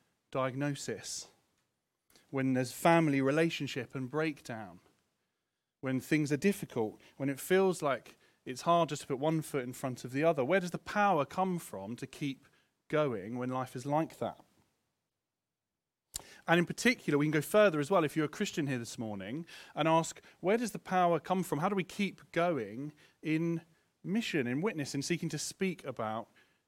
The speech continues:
Jesus? Andy's already spoken this morning about the difficulty of being a Christian parent and trying to teach them about Jesus. What keeps you going when you've invited your friends to events year after year and they keep saying no?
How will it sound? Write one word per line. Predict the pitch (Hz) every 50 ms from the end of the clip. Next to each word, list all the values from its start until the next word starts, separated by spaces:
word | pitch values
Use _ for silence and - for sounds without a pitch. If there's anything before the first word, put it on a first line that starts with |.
| _ -
Jesus? | - 156 175 185 160 131 110 -
Andy's | 151 156 143 139 131
already | 139 139 139 139 135
spoken | - - - 180 180 175 - 147
this | 135 - -
morning | 156 156 151 139
about | 127 131 113
the | 131 131
difficulty | 123 180 180 - 160 135 135 127 - 127
of | 110
being | 131 127 123
a | 120
Christian | - - 123 - - - 139 127
parent | - - 170 170 151 120 101
and | 120 -
trying | - 139 131 120
to | - 127
teach | - - - 202 208 - - - -
them | - 107 101 101 117 147 - - - - _ _ -
about | 123 123 117 117 117 104 - _ _ _ _ _ _ _
Jesus. | - - 196 214 226 220 - - 107 87 - - - - - - - _ _ _ _ _ _ _ _ _ _ _ _ _ _ _ _ _ _ _ _ _ _ _ _ _ _ - - - _
What | - 214 208
keeps | - 208 165 -
you | - 170
going | 139 - 185 202 196 170 139 127 131
when | 135 139 135 127 - - - -
you've | - 139 135
invited | 147 135 135 147 160 160 - - 143 143
your | 147 139
friends | - - 156 156 151 143 131 - -
to | - 139
events | 131 127 160 147 123 110 - - - - _ -
year | 127 131 143 147 156 156 156 160 135
after | 143 139 135 - - 135
year | 131 143 147 143 127 120
and | 120 120
they | 120
keep | 117 - 139 131 127
saying | - - 131 131 127 123 127
no? | 139 147 156 151 139 117 98 92 113